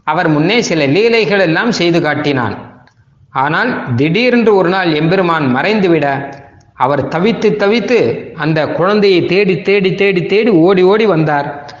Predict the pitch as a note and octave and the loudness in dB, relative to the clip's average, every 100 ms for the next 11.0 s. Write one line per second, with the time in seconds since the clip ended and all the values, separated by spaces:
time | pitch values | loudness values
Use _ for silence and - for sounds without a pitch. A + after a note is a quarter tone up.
0 | - - - C#3+ C3 C3+ F#3 G#3 F3+ F3+ | -20 -10 -4 -2 -2 0 0 0 0 0
1 | F3+ G#3+ C4 - - - D#3+ D#3 C#3+ B2+ | 0 -2 -2 -6 -10 -4 -2 0 0 -2
2 | G2 - - - - - C#3+ G#3 G#3 G#3+ | -6 -12 -18 -20 -14 -6 -2 0 0 0
3 | G3 F#3 F3+ F3+ E3+ D#3+ D#3 C3+ D#3 E3+ | 0 0 0 0 0 0 0 0 -2 -2
4 | D#3+ C3+ C#3 C3+ A#2 - - - _ D#3+ | -2 0 0 -2 -6 -12 -20 -20 _ -4
5 | D#3+ A#2+ F#3 G#3 A3 F3+ D3 G3+ G3 F3+ | -2 0 0 0 0 0 2 2 0 0
6 | C#3+ D3 - - - E3 C#3+ C#3 F#3+ - | -2 -6 -10 -16 -4 0 2 0 -2 -4
7 | E3+ D#3+ D#3+ A#2+ G#2 - - - _ _ | -2 -4 -4 -6 -6 -10 -20 -20 _ _
8 | _ _ - D#3+ F#3 F3 D3+ F3 G3 E3+ | _ _ -4 0 0 0 0 0 0 0
9 | G3+ C4+ - - - - - - A3 B3 | 0 -2 -6 -12 -20 -20 -8 -4 0 0
10 | A#3+ E3+ C#3+ E3 G3 E3+ C#3+ C3+ C#3+ B2 | -2 -2 -2 -2 -2 -2 -2 -2 -2 -2